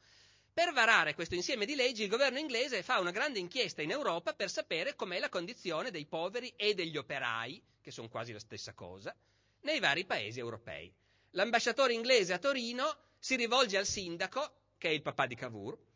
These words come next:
chiedendogli delle notizie, delle informazioni sulla situazione degli operai a Torino. Il marchese Michele dice: "Ma c'è mio figlio,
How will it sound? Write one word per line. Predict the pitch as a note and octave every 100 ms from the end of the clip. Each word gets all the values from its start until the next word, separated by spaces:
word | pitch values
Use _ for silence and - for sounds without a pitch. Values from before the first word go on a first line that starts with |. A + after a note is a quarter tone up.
| _ _ _ _ _ _
chiedendogli | - E4+ G#3+ G#3 C#4+ C#4+
delle | C#4+ G#3
notizie, | G#3 - E3+ D#3 C#4
delle | F3+
informazioni | F3 F3+ G3 - F#3+ C#3+ E3+ C#4+
sulla | - F#3 A3
situazione | B3+ C#4 A#3+ F3 G#3+
degli | A#3
operai | G3 G3 C3 B2+
a |
Torino. | C#3 D3+ A2 F#2 G#2 _ _
Il | - C#4
marchese | A#3+ A#3 E4 C4
Michele | E4 E4 C4 D4
dice: | G3 E3+
"Ma | F3
c'è | G#3
mio | G#3+ B3
figlio, | E3+ F3+ B2